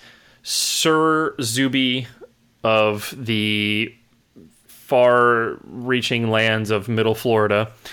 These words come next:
Uh, thank you very much <laughs> for, uh, challenging me onto this game a while back, um, and letting me borrow it. Uh, although I did not complete the challenge, uh, successfully, or on time, rather, I did put quite a few hours into this game.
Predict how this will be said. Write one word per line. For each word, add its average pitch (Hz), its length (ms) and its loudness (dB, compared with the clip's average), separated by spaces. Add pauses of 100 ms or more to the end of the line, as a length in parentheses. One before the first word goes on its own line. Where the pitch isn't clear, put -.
(320)
Uh, 110 300 2
thank 170 320 -4
you 156 100 2
very 131 260 6
much 117 460 0 (380)
<laughs> - 360 -16
for, 120 480 4
uh, 104 920 2
challenging 135 440 2
me 110 80 2
onto 107 160 -2
this 104 180 0
game 104 180 -2
a 104 60 -2
while 107 280 2
back, 101 460 -2
um, 104 320 0
and 107 100 0
letting 110 200 0
me 113 60 0
borrow 101 340 2
it. 104 120 0 (360)
Uh, - 60 -2
although 110 280 4
I 120 80 4
did 117 140 2
not 123 280 0
complete 127 360 -2
the 110 80 -6
challenge, 120 800 -2 (200)
uh, 101 840 -2 (160)
successfully, 120 920 -2
or 110 200 2
on 101 140 -2
time, 101 420 -2
rather, 104 380 0 (420)
I 139 180 0
did 123 360 -2
put 123 280 0
quite 120 220 0
a 113 40 -2
few 113 200 -2
hours 104 220 2
into 98 120 -4
this 95 160 -4
game. 127 300 -2